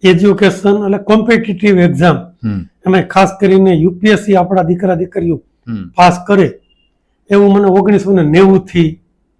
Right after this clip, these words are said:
Speaker 1: લાગ્યું છે.
Speaker 2: બરાબર.
Speaker 1: અને અમારું અહીંયા કણે કલ્ચરલ ફાઉન્ડેશન જ્યારે
Speaker 2: હા.
Speaker 1: પાયા ખોદાણા ખોડલધામ વાળું
Speaker 2: બરાબર.
Speaker 1: કલ્ચરલ ફાઉન્ડેશન,
Speaker 2: હા.
Speaker 1: ત્યારે મેં અમારા પ્રમુખ શ્રી નરેશભાઈને વાત કરેલી
Speaker 2: હમ.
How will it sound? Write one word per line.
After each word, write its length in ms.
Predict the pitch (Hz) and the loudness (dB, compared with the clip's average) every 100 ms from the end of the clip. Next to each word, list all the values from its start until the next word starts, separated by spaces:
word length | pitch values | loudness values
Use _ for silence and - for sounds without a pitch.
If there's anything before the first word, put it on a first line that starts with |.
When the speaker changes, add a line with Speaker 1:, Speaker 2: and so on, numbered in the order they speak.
| _ _ 165 | _ _ -2
Speaker 1:
લાગ્યું 340 | 165 143 151 | 0 0 -4
છે. 260 | 139 131 110 | -6 -16 -16
Speaker 2:
બરાબર. 380 | 113 104 92 - - _ _ _ - | -10 -8 -8 -12 -20 _ _ _ -4
Speaker 1:
અને 320 | 165 165 170 170 175 | 0 0 0 -4 -8
અમારું 360 | - 175 175 175 | -4 0 2 2
અહીંયા 180 | 175 175 | 2 2
કણે 240 | 175 170 - | 0 -2 -2
કલ્ચરલ 420 | 180 175 185 170 | -2 0 0 -2
ફાઉન્ડેશન 640 | 160 165 175 175 175 175 160 | -2 -2 0 0 -2 -2 -2
જ્યારે 380 | 165 165 165 - _ _ 95 | -2 -2 -4 -10 _ _ -12
Speaker 2:
હા. 260 | 87 85 - | -12 -6 0
Speaker 1:
પાયા 240 | 165 170 | 2 2
ખોદાણા 480 | 160 180 180 175 143 | 0 -2 0 0 -2
ખોડલધામ 600 | - 170 156 135 151 147 | -4 -2 -2 -2 -4 -2
વાળું 260 | 143 135 - _ | -4 -6 -12 _
Speaker 2:
બરાબર. 240 | 208 180 | -4 -4
Speaker 1:
કલ્ચરલ 300 | 160 175 156 | -4 -6 -6
ફાઉન્ડેશન, 560 | 147 - 160 156 143 139 - - | -8 -10 -8 -8 -12 -16 -18 -12
Speaker 2:
હા. 200 | 90 80 _ _ - | -12 -12 _ _ -2
Speaker 1:
ત્યારે 240 | 175 170 | 0 2
મેં 160 | 170 170 | 2 0
અમારા 240 | 170 160 | 0 -2
પ્રમુખ 460 | - 170 175 175 175 | -2 0 2 0 -2
શ્રી 280 | 160 147 - _ _ _ _ | -4 -4 -8 _ _ _ _
નરેશભાઈને 520 | 160 165 139 156 165 | -2 0 0 0 2
વાત 300 | 160 160 165 | 2 0 -2
કરેલી 440 | - 190 175 143 - _ | 0 2 2 0 -6 _
Speaker 2:
હમ. 160 | 110 | -14